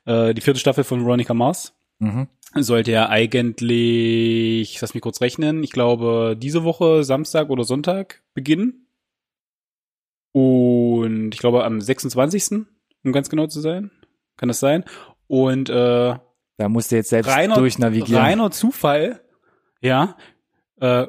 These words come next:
Speaker 1: Kristen Bell und das Panel für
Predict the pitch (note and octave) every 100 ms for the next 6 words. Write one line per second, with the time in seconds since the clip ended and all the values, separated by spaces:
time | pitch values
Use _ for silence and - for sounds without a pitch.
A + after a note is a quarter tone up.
0 | - D#3+ E3 - C#3 C#3 D#3 A3+ G3+ _
1 | _ _ _ _ F3 A3 A3 F3 - F3+
2 | G#3+ F3+ G#3+ G#3+ - - D3 C#3 C3+ D3